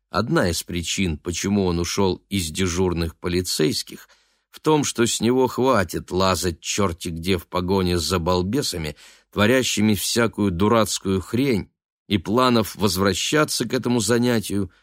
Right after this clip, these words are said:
у Кела нет. Он приземляется снаружи, сердце ускоряется до привычного охотничьего темпа, задница чиркает по оконной раме, досада нарастает.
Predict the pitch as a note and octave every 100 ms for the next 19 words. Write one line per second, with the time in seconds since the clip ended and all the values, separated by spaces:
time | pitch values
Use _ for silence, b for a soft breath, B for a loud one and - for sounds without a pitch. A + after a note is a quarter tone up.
0 | b G#2 A2+ - C#3+ B2 A2+ G2+ D2 -
1 | _ _ _ _ _ _ _ _ _ -
2 | F#2+ D#2+ E2 D#2+ F#2 F2 E2+ D#2+ - D#2
3 | - D#2+ E2+ G#2 G2+ A2 _ _ _ _
4 | _ _ - - A2 F2+ - F#2+ - F#2
5 | G2 G2+ F#2+ - F2+ F2+ F2 F#2 G#2 -
6 | F#2+ F#2 F2+ - G#2 F2+ F#2 - F2 E2+
7 | - G#2+ A2 A2 F#2+ b b b - D#2
8 | E2 A2+ G#2+ G#2 G2 G#2 F#2+ - A#2+ G#2
9 | G#2 G2 - G2 G2 G#2+ A2+ G2 G2 F#2
10 | G2 A2 A#2 A#2+ b b _ D#2 G2 F#2+
11 | - F#2+ F#2 E2+ G2+ G2 G2 G2+ - -
12 | C#2 - -